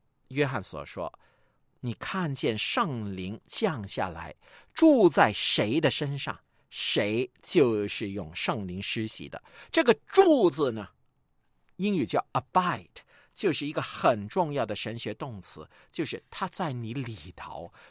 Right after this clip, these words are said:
持续的在你里头。圣灵在耶稣基督身上的降临，就是为了将他显明给以色列人。圣灵在教会里头的运行，就是为了将耶稣基督显明给万民。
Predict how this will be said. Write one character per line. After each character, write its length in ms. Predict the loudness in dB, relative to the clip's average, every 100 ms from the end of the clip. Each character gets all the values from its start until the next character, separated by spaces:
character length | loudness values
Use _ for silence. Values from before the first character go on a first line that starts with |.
| -6
持 560 | 0 0 4 4 4
续 240 | 2 2 -2
的 100 | -4
在 240 | -10 -12 -14
你 120 | -20
里 160 | -20 -20
头。 140 | -20 -20 _ _ _ _ _ _ -20 _
圣 400 | 0 8 8 8
灵 160 | 2 2
在 140 | 2
耶 180 | 4 2
稣 160 | 2
基 160 | -2 -2
督 140 | 0
身 240 | 0 0 -2
上 160 | -2
的 80 | -4
降 320 | -2 -2 -2
临， 180 | -4 -8
就 300 | -4 0 0
是 160 | 2 2
为 140 | 2
了 120 | 2
将 220 | 2 2 4
他 140 | 2
显 440 | 0 2 6 6
明 160 | 4 -2
给 140 | 0
以 160 | 0 -2
色 220 | -2 0
列 200 | 2 2
人。 220 | 2 -2 -8 -20 -14
圣 400 | -4 6 6 6
灵 140 | 2
在 140 | 4 4
教 200 | 8 6
会 140 | 6
里 160 | 0 -2
头 100 | -2
的 120 | -2
运 260 | -2 -4 -4
行， 240 | -8 -10 -14 _ -6
就 320 | 2 6 6
是 240 | 4 -4 0
为 120 | 0
了 120 | 2
将 320 | 0 -4 -4
耶 260 | 0 2 2
稣 180 | 0 -6
基 200 | -4 -4
督 120 | -4
显 460 | -2 0 0 -2
明 180 | -8 -12 -10
给 120 | -10
万 200 | -10 -12
民。 160 | -14